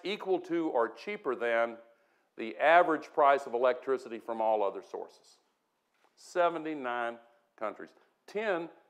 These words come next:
U S states. Within six years, more than eighty percent of all the people on this earth will be able to get photovoltaic electricity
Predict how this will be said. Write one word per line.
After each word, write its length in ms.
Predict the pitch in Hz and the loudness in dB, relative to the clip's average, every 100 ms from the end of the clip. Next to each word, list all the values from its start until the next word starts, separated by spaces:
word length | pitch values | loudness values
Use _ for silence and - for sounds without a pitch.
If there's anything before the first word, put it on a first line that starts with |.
| _ | _
U 260 | 127 156 139 | -8 -2 0
S 160 | 131 135 | 0 -2
states. 760 | - - 160 104 - - - _ _ _ _ _ _ _ _ _ _ _ _ _ _ _ _ | -14 -10 -8 -8 -14 -20 -20 _ _ _ _ _ _ _ _ _ _ _ _ _ _ _ _
Within 360 | 135 147 180 190 | -2 4 4 4
six 400 | - 214 214 - | 4 4 4 0
years, 440 | 208 214 220 214 - _ | 4 6 6 2 -10 _
more 280 | 139 156 151 | 2 6 8
than 220 | 131 123 - - | 6 2 0 4
eighty 300 | 208 262 254 | 4 6 2
percent 600 | 208 185 - 175 170 170 - - _ - | 0 0 2 4 4 0 -8 -20 _ 6
of 200 | 123 - | 6 8
all 360 | - 202 233 | 8 10 10
the 80 | 214 | 8
people 380 | - 202 196 175 | 2 0 0 4
on 160 | 165 | 4
this 180 | 160 160 | 4 0
earth 280 | 160 120 95 - - _ _ _ _ _ _ _ _ | 4 4 4 0 -18 _ _ _ _ _ _ _ _
will 180 | - 135 | 0 2
be 220 | 131 156 165 | 2 4 6
able 260 | 160 143 | 6 6
to 80 | 131 | 0
get 280 | 127 135 139 | 2 2 4
photovoltaic 680 | 156 165 139 139 147 135 127 | 4 4 2 0 2 0 2
electricity 680 | 120 127 - 117 - 90 | 2 2 0 -4 -4 -10